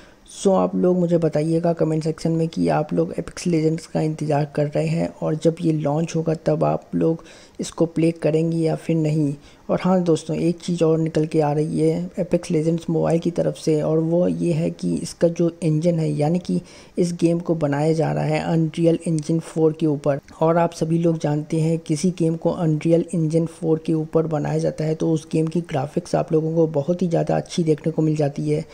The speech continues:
तो ये तो काफ़ी खुशी की बात है और वो तो गेम को देखने के बाद ही पता चलेगा कि किस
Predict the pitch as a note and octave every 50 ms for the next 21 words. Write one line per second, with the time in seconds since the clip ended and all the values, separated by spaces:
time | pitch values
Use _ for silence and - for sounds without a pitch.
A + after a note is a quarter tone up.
0 | - - - - - - F#3+ F#3+ F3+ F#3+ G3 F#3+ G3+ G3 - F3 E3 D#3 - F#3+
1 | F3+ - - D#3 - - F3+ E3+ F3 D#3 D#3 C#3+ C#3 D3 - D3+ D3 D3+ D#3 -
2 | - - - - - - F3+ F3+ F3 F3 F3 F#3 F3+ F3+ F3 F3 E3+ E3 E3+ F3
3 | F3 - E3+ E3+ D3+ D3 D3 - E3+ E3 E3+ D#3+ D#3 D#3 D3+ D3+ D#3 F3 F3 -
4 | D#3+ E3 D#3+ D3+ - D#3 D#3+ D#3+ E3 D#3+ D#3 - - F3 F3 F3 - E3+ D#3+